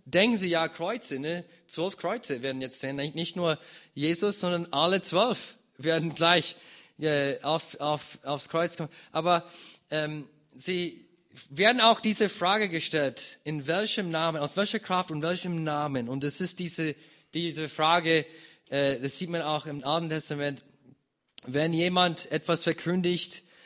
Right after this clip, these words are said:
äh, in einem anderen Namen als in den Namen Gottes, da haben sie die Möglichkeit,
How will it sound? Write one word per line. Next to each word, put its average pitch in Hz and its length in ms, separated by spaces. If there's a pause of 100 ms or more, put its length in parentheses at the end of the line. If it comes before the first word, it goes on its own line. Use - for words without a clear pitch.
(240)
äh, 139 320
in 147 120
einem 151 300
anderen 170 580
Namen 147 560
als 143 240
in 147 100
den 139 100
Namen 147 320
Gottes, 160 720 (500)
da 147 180
haben 180 260
sie 190 140
die 180 80
Möglichkeit, 190 800